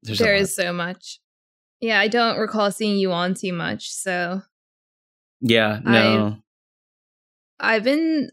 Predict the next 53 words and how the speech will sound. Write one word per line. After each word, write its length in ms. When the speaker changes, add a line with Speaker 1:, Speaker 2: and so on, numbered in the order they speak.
Speaker 2:
I've 120
been 140
doing 260
kind 280
of 60
a 40
lot, 460
kind 240
of 80
a 40
little. 420
It's 280
weird 320
'cause 160
some 140
days 240
I'll 140
log 240
in 160
and 100
be 80
like, 180
"I 100
need 140
to 80
do 220
everything 560
right 220
now." 260
And 180
then 120
other 260
days 260
I'm 120
just 160
like, 180
"I 80
guess 200
I'll 120
go 180
to 180
this 220
auction 720
on 140
a 60
different 340
server 340
and 160
see 160
what 140
that's 300
<laughs> 160
about" 540